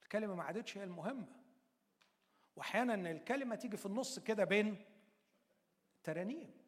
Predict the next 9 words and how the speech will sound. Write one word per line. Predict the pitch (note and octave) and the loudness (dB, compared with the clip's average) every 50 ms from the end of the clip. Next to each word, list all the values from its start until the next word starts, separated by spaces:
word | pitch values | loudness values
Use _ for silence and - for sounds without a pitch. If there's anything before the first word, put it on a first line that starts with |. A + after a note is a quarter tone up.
| - _ _ _ _ _ _ _ - | -20 _ _ _ _ _ _ _ -12
لكن | D3+ D3 - D#3 | -10 -6 -4 -4
الأهم | D3+ D3+ D3+ D#3 D#3+ F3+ G3 F3+ D#3+ | -2 0 2 4 4 4 4 4 6
هو | D3 F3+ F3 E3+ F3+ F#3+ - - - - - - - - - _ _ _ _ _ _ _ _ _ _ _ _ | 8 10 10 10 10 8 6 0 -10 -14 -18 -20 -20 -20 -20 _ _ _ _ _ _ _ _ _ _ _ _
الكلمة. | - - - B3 C4 C4 F3+ C3 - - - - - _ _ _ _ _ _ _ _ _ _ _ _ _ _ - | -14 -8 -8 -6 -6 -6 -8 -12 -14 -18 -20 -20 -20 _ _ _ _ _ _ _ _ _ _ _ _ _ _ -20
الكتاب | F#3 - - - C#3+ C#3 - E3 E3+ D#3 | -20 -16 -10 -8 -6 -2 0 0 0 0
عايز | C3 B2+ D3+ E3+ E3 C#3+ D3 | 2 2 2 2 2 0 -2
الكلمة. | D#3+ C#3+ - - - A3+ B3+ D4+ C#4+ F#3+ - - - - - - _ - _ _ _ _ _ _ _ _ _ _ _ _ _ _ _ _ _ _ - | -4 -6 -6 -4 -2 0 0 0 -2 -6 -8 -12 -16 -20 -20 -20 _ -20 _ _ _ _ _ _ _ _ _ _ _ _ _ _ _ _ _ _ 0
قال | E3+ E3+ E3+ | 0 0 2
له: | D#3+ D3+ D3 C#3+ D3 - | 2 2 0 0 -2 -6